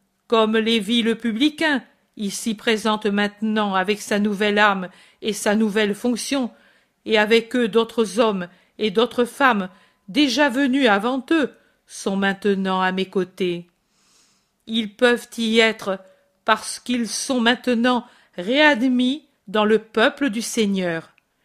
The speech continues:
Ils ont été ramenés auprès de moi par la volonté de Dieu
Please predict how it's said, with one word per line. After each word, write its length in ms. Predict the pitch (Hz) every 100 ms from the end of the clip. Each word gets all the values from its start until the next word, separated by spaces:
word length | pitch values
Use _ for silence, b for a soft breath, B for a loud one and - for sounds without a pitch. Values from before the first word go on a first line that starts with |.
| _ _ _ _ -
Ils 340 | 220 220 190
ont 80 | 233
été 320 | 233 233 233
ramenés 600 | 226 240 277 277 240 240
auprès 340 | 226 220 - 226
de 140 | 214
moi 440 | 202 185 175 170 b b b b -
par 180 | - 247
la 140 | 254
volonté 640 | 190 220 320 311 277 311
de 160 | 277 254
Dieu 480 | 185 175 214 214